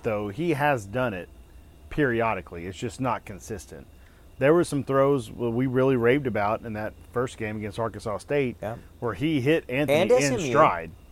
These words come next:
Speaker 1: Yeah. And then even,
Speaker 2: I
Speaker 1: even
Speaker 2: mean,
Speaker 1: a
Speaker 2: I'm
Speaker 1: couple
Speaker 2: sorry, and
Speaker 1: throws.
Speaker 2: Tulsa.
Speaker 1: Yeah, Tulsa. There's a couple throws in Tulsa that were right on the money, but there were also, I mean, there were some that it's a twenty-five yard throw to Anthony,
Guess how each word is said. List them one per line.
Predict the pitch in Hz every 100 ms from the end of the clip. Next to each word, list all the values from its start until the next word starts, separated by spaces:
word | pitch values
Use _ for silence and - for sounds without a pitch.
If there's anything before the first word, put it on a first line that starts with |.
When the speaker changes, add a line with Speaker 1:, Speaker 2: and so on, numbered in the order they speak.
| - -
Speaker 1:
Yeah. | 170 143 - - - - -
And | 123 131
then | 135 131 117
even, | 147 156 160 131 110 - 147
Speaker 2:
I |
Speaker 1:
even | 147 143
Speaker 2:
mean, |
Speaker 1:
a | 156
Speaker 2:
I'm |
Speaker 1:
couple | 160 151
Speaker 2:
sorry, | 117
and | 151
Speaker 1:
throws. | 151
Speaker 2:
Tulsa. | 123 - - 139
Speaker 1:
Yeah, | 120
Tulsa. | 98 110 95 104
There's | 127 139 117
a |
couple | - 127
throws | 151 151
in | 151
Tulsa | 156 208 - 87 - - - -
that | 123 127
were | 120
right | 127 139
on | 131
the |
money, | 123 151
but | 131 107
there | 131
were | 120
also, | 135 151 - 139 131 135 - - - - - - - -
I | 120
mean, | 123 113 113
there | 135
were | 127
some | - 143 139
that | 127 117 - - - - - - -
it's | 123 -
a | 120 110 -
twenty-five | 147 147 127 143 135 127
yard | 120 110
throw | 131 123
to | 120 95
Anthony, | 131 143 - 107 107